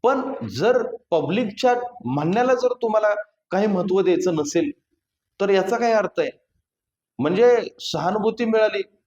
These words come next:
पब्लिक ठरवेल ती सहानुभूतीपूर्वक द्यायचं त्याला वोटिंग का त्याची आर्टकडे बघून द्यायचं किंवा त्याची कला बघून द्यायची. बाकीच्यांना का जमलं नाही?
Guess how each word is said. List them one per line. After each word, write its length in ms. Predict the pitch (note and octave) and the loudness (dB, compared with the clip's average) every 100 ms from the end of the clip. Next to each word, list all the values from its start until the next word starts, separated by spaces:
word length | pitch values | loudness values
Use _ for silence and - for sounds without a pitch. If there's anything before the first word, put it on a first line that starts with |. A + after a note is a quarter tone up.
| _ - | _ -2
पब्लिक 300 | D4+ B3+ D4 | 0 0 0
ठरवेल 400 | C4+ C#4+ C4+ B3 | 0 0 0 -2
ती 160 | B3 | -4
सहानुभूतीपूर्वक 960 | - A3 G#3+ G3 A3+ A#3 A3 A3+ A3 G#3 | -2 0 0 0 -4 -4 -2 2 2 2
द्यायचं 360 | G#3+ G3+ G#3+ | 0 2 0
त्याला 240 | G#3 G3+ F#3+ | 0 2 2
वोटिंग 580 | F#3+ F#3+ A3 F#3+ - - _ _ _ _ _ | 2 0 -2 -4 -8 -18 _ _ _ _ _
का 140 | F#3+ G3 | 0 0
त्याची 300 | G3 G3+ G#3+ | 2 0 0
आर्टकडे 480 | F#3 G3+ G3+ A3 G#3+ | 2 0 0 -2 0
बघून 280 | G3 G3 | 0 -2
द्यायचं 280 | G3+ F3+ - F3 | 0 -2 -2 -6
किंवा 180 | G3+ G3+ | -2 -2
त्याची 260 | G3+ F3+ | -2 -4
कला 240 | G3 F#3 F#3+ | -2 2 2
बघून 280 | F3+ E3 D#3 | 2 0 -2
द्यायची. 240 | C#3+ D3 | -2 -2
बाकीच्यांना 520 | C#3+ D#3 G3+ A3+ A#3 | -2 -2 0 0 0
का 160 | A#3+ C4+ | 0 0
जमलं 300 | C4+ A#3 A3 | 0 -2 -2
नाही? 120 | G#3 | -2